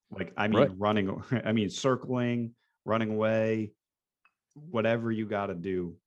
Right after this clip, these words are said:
Speaker 1: to ma-, but here's the thing, it's in the smaller cage. It's back in the Apex.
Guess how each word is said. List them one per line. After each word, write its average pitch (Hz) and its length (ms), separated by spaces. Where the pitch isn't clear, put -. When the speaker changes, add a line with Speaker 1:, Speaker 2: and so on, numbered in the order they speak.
Speaker 1:
to 110 100
ma-, 95 240
but 98 200
here's 98 260
the 92 80
thing, 113 240
it's 87 160
in 87 80
the 87 80
smaller - 320
cage. - 340
It's - 100
back 90 240
in - 60
the - 80
Apex. - 480